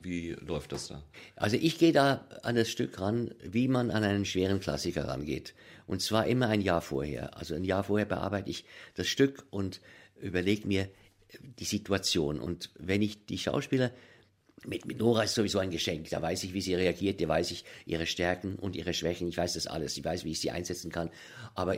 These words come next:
Speaker 2: bei mir ist immer eine gesunde Mitbestimmung. Ich hab immer gesagt, Jungs, wenn ihr eine Idee habt, die ihr einsetzen wollt, muss sie mindestens so gut sein wie meine oder besser. Wenn sie schlecht ist, brauche ich sie ja nicht nehmen. Also das, wir haben immer eine gesunde Mitbestimmung gehabt.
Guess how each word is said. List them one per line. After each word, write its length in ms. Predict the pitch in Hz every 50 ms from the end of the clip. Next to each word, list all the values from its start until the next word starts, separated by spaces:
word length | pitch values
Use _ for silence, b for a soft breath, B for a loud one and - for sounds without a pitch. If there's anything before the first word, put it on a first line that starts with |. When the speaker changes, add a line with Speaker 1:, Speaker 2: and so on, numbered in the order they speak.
| - -
Speaker 2:
bei 120 | - 95 104
mir 180 | 120 143 131
ist 80 | 131 -
immer 200 | 95 131 147 135
eine 200 | 120 123 120 104
gesunde 400 | 104 107 - 120 117 117 110 104
Mitbestimmung. 600 | 92 92 - - - - - - 71 69 78 87
Ich 80 | 95 113
hab 100 | 110 139
immer 120 | 156 147
gesagt, 260 | 139 127 120 113 117 B B B B B B B -
Jungs, 340 | - 127 139 135 - -
wenn 140 | - 120 110
ihr 220 | 87 113 117 104 - - - _ _ _ _ _ _ _ _
eine 160 | - 104 101 101
Idee 340 | 104 85 110 123 143 156
habt, 480 | 143 156 156 - - - - - - -
die 60 | 107
ihr 260 | 117 104 107 - - - -
einsetzen 480 | 120 147 160 131 107 82 - 90 80
wollt, 260 | 78 80 101 127 - B B B B B B
muss 240 | - 101 123 117 -
sie 80 | 127 113
mindestens 500 | 110 120 131 143 139 - - 123 - -
so 100 | 110 104
gut 200 | 104 117 110 -
sein 180 | - 110 101
wie 80 | 95 95
meine 480 | 92 87 90 98 127 139 156 151 139 -
oder 200 | - 110 113 117
besser. 400 | 104 - - 87 85 - - 64
Wenn 100 | 78 90
sie 100 | 90 90
schlecht 260 | 90 104 104 123 131 143
ist, 180 | 135 113 104 -
brauche 200 | 98 107 120 113
ich 60 | -
sie 80 | 110
ja 40 | 110
nicht 140 | 113 110 113
nehmen. 320 | 110 110 98 82 78 - B B B B B B B B
Also 180 | - 90 85 82
das, 300 | 82 110 113 - - B B B B B
wir 100 | 104 110
haben 100 | 117 -
immer 240 | - 131 143 151 147
eine 240 | 139 135 120 113 - -
gesunde 460 | - 117 110 101 117 123 127 127 120
Mitbestimmung 580 | 107 117 117 - 98 - - 85 78 85 92 98
gehabt. 280 | 92 95 101 - -